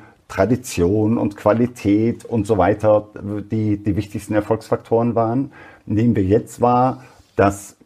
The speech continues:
Käufer, und das Interessante, das gilt gleichermaßen für B two B als auch für B two C, immer mehr auch nach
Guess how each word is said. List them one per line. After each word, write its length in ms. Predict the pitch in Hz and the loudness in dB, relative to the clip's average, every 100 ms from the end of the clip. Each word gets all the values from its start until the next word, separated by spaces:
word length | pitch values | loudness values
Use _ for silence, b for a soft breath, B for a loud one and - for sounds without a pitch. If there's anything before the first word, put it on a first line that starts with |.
| - | -6
Käufer, 960 | - 95 143 156 - 143 147 156 156 | 0 4 4 2 2 4 4 2 -2
und 180 | 95 101 | -6 -2
das 180 | 107 - | -2 -4
Interessante, 640 | - 104 101 92 110 113 | -8 -6 -6 -4 -2 0
das 140 | 113 - | -2 -2
gilt 200 | 113 - | -4 0
gleichermaßen 640 | 101 104 107 107 101 104 | -2 0 0 -2 -4 -8
für 100 | 95 | -6
B 140 | 98 | -4
two 140 | 101 98 | -4 -6
B 220 | 107 123 | -4 -4
als 220 | - 98 | -4 -6
auch 80 | 104 | -6
für 120 | 101 | -4
B 120 | 104 | -4
two 140 | 104 - | -4 -10
C, 460 | - - 131 143 B B B B - | -8 -4 -4 -4 B B B B 0
immer 240 | 123 120 | 4 4
mehr 220 | 120 110 | 4 4
auch 120 | 107 | 0
nach 220 | 120 110 | 0 -2